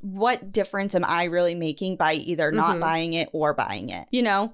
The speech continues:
Speaker 1: But again, multiply that by how many thousands and millions of people think that way, and it seems so insignificant, but it, it does truly matter. But like you said, the disconnect is, like, the biggest thing, I think.
Speaker 2: Yeah,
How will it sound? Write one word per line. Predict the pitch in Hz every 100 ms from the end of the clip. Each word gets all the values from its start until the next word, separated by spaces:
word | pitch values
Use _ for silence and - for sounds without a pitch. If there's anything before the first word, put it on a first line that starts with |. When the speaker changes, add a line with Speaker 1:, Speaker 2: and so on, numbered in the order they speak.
| -
Speaker 1:
But | 196 -
again, | 190 196 170 - 175
multiply | 175 185 185 180 170
that | 170 170
by | 180 170
how | 170 175
many | 170 170
thousands | - 147 165 180 185 180 175
and | 156
millions | 156 165 170 165
of | -
people | 170 160 151
think | 156 160
that | 170 180
way, | 202 202 208 214
and | - 160 147 143 160 -
it | - 240
seems | 254 240 226
so | - 233 233
insignificant, | 226 220 190 165 165 180 202 196 202 - - 190
but | 185
it, | 196 - _ _ _ -
it | 202 208
does | 175 180 180
truly | - 175 175 151
matter. | 143 131 151 196 247
But | 202 214
like | 220 226
you |
said, | 233 254 208 185
the | 196
disconnect | 220 240 - 208 143 139 -
is, | 175 - - -
like, | 170 -
the | 185
biggest | 185 170 160 - -
thing, | 143 -
I | -
think. | - - - - -
Speaker 2:
Yeah, | 247 285 311